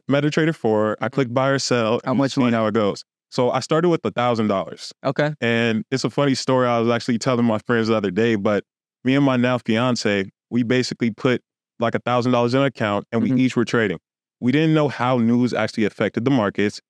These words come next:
Speaker 2: Mm-hmm.
Speaker 1: We were actually trading during the election. So we put buy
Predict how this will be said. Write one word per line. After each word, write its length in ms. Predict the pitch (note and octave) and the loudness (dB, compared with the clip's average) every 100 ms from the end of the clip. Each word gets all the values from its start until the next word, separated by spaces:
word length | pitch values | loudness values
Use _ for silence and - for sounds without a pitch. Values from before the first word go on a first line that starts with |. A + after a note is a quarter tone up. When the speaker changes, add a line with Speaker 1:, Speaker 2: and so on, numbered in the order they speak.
| C3 | -4
Speaker 2:
Mm-hmm. 140 | C3 | 0
Speaker 1:
We 100 | B2+ | 2
were 60 | B2 | 2
actually 240 | A#2+ A#2 | 0 -2
trading 440 | G#2 A#2+ A#2 A2+ G#2 | -2 0 2 0 0
during 320 | A2 G#2+ G2 | 0 2 0
the 140 | G#2+ | 0
election. 480 | G2+ G#2 G#2 - - - _ _ _ _ _ | 2 0 -2 -6 -10 -12 _ _ _ _ _
So 360 | - C3 A#2+ A#2 _ - | -2 0 2 0 _ -6
we 260 | A#2 C3+ | -2 0
put 300 | E3 - F3+ - - | 0 0 0 -2 -16
buy 520 | A2+ A#2+ C#3 B2 G#2+ | -4 0 2 0 0